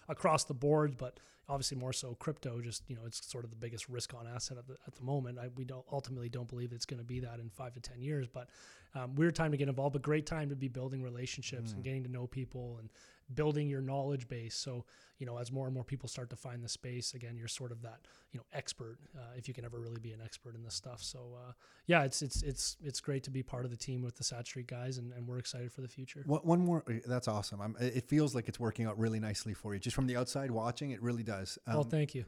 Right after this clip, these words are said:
Speaker 2: and, and, uh, one, one other thing. What did you learn? What have you learned about yourself? Because you've been through a lot. Like, you played at the highest level of sport and s-, with some of the most competitive people in the world. To make it to that level,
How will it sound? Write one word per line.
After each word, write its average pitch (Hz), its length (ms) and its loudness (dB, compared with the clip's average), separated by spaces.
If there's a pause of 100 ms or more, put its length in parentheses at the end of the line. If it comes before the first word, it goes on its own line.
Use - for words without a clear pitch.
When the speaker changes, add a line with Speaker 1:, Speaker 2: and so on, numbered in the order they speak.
(140)
Speaker 2:
and, 123 220 4
and, 120 260 4
uh, 117 260 2
one, 143 380 0
one 170 140 4
other 139 140 4
thing. 107 240 -2
What 175 220 4
did 190 180 2
you 180 100 6
learn? 127 340 6
What 170 120 6
have 202 100 6
you 196 100 4
learned 139 340 6
about 117 200 2
yourself? 107 420 0
Because 110 280 -2
you've 147 120 2
been 165 160 2
through 170 240 2
a 110 40 4
lot. 101 360 0
Like, 101 160 -4
you 107 100 0
played 120 320 0
at 110 80 -2
the 107 60 -2
highest - 440 0
level 110 280 0
of 101 100 -2
sport 107 480 -2
and 107 100 -4
s-, - 120 -4
with 110 160 -2
some 113 200 0
of 110 40 2
the 110 60 2
most 110 240 0
competitive 113 500 2
people 113 260 0
in 107 60 0
the 107 80 0
world. 101 220 -2
To 120 80 0
make 123 240 2
it 151 120 2
to 127 80 -8
that 127 200 0
level, 120 400 0